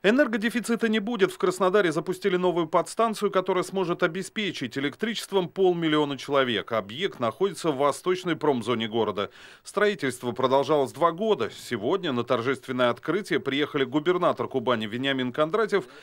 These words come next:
и председатель правления федеральной сетевой компании "Единой энергетической системы" Андрей Муров.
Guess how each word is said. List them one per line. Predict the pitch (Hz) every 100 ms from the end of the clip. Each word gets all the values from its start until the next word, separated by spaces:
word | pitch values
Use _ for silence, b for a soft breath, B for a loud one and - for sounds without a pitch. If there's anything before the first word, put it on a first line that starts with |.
| B -
и | 240
председатель | 226 - 214 175 113 117
правления | 123 123 143 135 123
федеральной | 175 156 175 127 110
сетевой | 110 135 127 131 123
компании | 135 127 165 156 139
"Единой | 165 165 165 120
энергетической | 120 135 127 135 - 117 - 135 123
системы" | 170 - 233 208 - B B
Андрей | 180 170 147
Муров. | 127 104 92